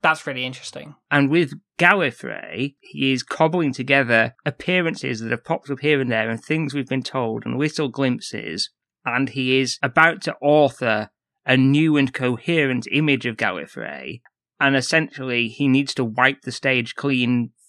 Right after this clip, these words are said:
Speaker 2: first. To make it coherent,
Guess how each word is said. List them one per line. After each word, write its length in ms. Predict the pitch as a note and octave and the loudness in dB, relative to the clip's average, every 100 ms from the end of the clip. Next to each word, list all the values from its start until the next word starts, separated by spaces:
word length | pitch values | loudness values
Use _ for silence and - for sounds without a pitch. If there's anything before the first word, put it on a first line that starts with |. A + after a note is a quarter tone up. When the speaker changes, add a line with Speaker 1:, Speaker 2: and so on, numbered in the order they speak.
| _ | _
Speaker 2:
first. 480 | - B2+ D3 F#3+ - _ - - | -2 0 2 2 -2 _ -14 0
To 60 | D#3+ | 2
make 300 | D#3+ F#3+ - | 4 4 0
it 120 | - | -4
coherent, 840 | D3 C#3 E3 C#3 A#2 - A2+ C3+ | -2 0 2 2 0 -2 -2 -2